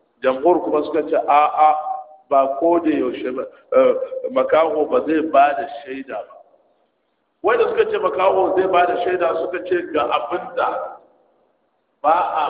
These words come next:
ba da shaidar sa. Ana ba da shaidar sa da bin an gane ko?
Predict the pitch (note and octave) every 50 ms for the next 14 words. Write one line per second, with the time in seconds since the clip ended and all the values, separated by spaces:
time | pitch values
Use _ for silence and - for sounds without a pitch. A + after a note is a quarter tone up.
0 | B2+ C#3 D3+ D#3+ D#3 D3+ - - D#3 D3 D3+ D3+ D3+ D3 C3+ B2 - - B4+ C5+
1 | - - - - - - - _ _ - - - _ _ _ _ _ _ _ _
2 | _ _ - C#3+ D#3 D#3+ E3 D#3 C#3+ - - D3 D3+ D3+ - - - - D3 D3
3 | D3 D3+ - - - - - - - - - - B2+ B2+ - - - _ _ _
4 | _ _ _ _ _ G#2 G#2 G#2 _ _ _ _ _ _ _ _ _ _ _ _
5 | _ _ _ _ _ _ _ _ _ _ _ _ _ _ _ _ _ _ _ -
6 | _ _ _ _ _ _ _ _ _ _ _ _ _ _ _ _ _ _ _ _
7 | _ _ _ _ _ _ _ _ - - C#3+ D#3 D#3+ E3+ E3 - - - -